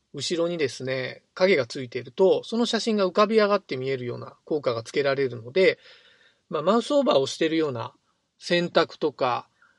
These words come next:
えー、あとですね、何かタッチをして今選択されている状態を表現する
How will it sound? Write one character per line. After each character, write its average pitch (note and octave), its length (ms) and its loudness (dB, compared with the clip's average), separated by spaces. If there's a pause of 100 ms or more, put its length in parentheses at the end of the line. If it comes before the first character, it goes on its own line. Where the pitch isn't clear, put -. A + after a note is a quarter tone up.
(180)
え C3+ 560 0
ー、 - 60 -6
あ F3 60 -2
と F3+ 100 -2
で C#3 120 -4
す C#3 160 -12
ね、 C#3+ 340 -6 (580)
何 G#3+ 140 -2
か E3 100 0
タ G3+ 120 4
ッ - 40 2
チ - 200 -4
を D3 80 0
し A#2+ 60 -6
て C#3+ 80 -4
今 E3+ 200 0
選 F#3+ 200 0
択 F#3+ 160 4
さ F#3+ 120 8
れ F3+ 80 0
て F#3+ 100 2
い E3+ 40 2
る F3 60 0
状 E3+ 220 0
態 D#3+ 240 4
を D3+ 380 6 (360)
表 E3 280 4
現 C3+ 100 -4
す C3+ 100 -6
る A#2+ 240 -8